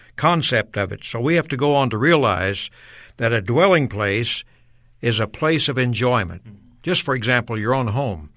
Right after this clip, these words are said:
If that's just a dwelling place with no enjoyment, you know, this is really what causes people sometimes to just commit suicide, because they feel there's nothing to live for.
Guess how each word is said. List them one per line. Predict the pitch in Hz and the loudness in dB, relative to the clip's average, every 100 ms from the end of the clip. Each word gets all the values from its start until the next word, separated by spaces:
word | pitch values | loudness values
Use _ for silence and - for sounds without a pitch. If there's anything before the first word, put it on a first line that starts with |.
| - - - - | -20 -20 -20 -4
If | 120 | -2
that's | 131 131 - | 0 -2 0
just | 151 131 | 0 0
a | |
dwelling | 113 123 151 127 104 | 0 2 4 2 -2
place | 104 101 104 - - _ _ - | -4 -4 -6 -10 -14 _ _ -6
with | 113 | -2
no | 143 143 | 0 2
enjoyment, | 113 123 127 113 90 85 - - _ _ _ - | 0 2 4 2 -2 -10 -20 -20 _ _ _ -4
you | 135 | 0
know, | 139 | 0
this | 107 143 113 | 2 0 0
is | |
really | 101 135 107 | -2 -2 0
what | 104 - | -4 -4
causes | 117 113 101 95 | -2 -2 -2 -6
people | 123 120 98 | -6 -6 -6
sometimes | 120 120 110 113 101 | -4 -2 -2 -4 -4
to | |
just | 101 104 - _ | -6 -8 -8 _
commit | - 113 120 | -6 -2 -2
suicide, | - 131 113 - 104 92 | 0 -2 -2 -4 -6 -8
because | 104 110 110 | -8 -4 -4
they | 107 98 - - | -4 -6 -8 -14
feel | - 143 131 | 0 2 2
there's | 117 95 - _ _ _ - | 0 -2 -8 _ _ _ 2
nothing | 147 147 139 | 2 4 0
to | 123 | 2
live | 127 143 135 | 4 2 2
for. | 101 87 78 | -6 -6 -12